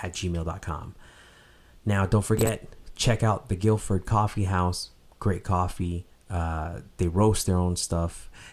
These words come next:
It's an El Salvadorian family that manages it and runs it. It's so beautiful. Um, you could tell it's a welcoming. As soon as you walk in, you feel very welcomed in there. Um, and then also, of course, on the waterfront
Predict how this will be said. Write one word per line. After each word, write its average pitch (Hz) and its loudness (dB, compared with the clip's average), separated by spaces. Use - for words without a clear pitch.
It's - -6
an 95 2
El 87 2
Salvadorian 92 2
family 87 -2
that 82 -6
manages 87 0
it 85 -4
and 85 -4
runs 87 0
it. 85 -2
It's 87 -8
so - -2
beautiful. 87 -2
Um, 85 -6
you 90 -6
could 92 -8
tell 90 0
it's - -4
a 87 -4
welcoming. 87 -2
As 98 -2
soon 151 8
as 117 8
you 110 6
walk 95 2
in, 90 0
you 82 -4
feel 92 -2
very 87 0
welcomed 90 -2
in 82 -4
there. 78 -8
Um, 85 -4
and 101 0
then 95 4
also, 95 2
of - -6
course, 90 0
on 98 4
the 95 2
waterfront 85 -2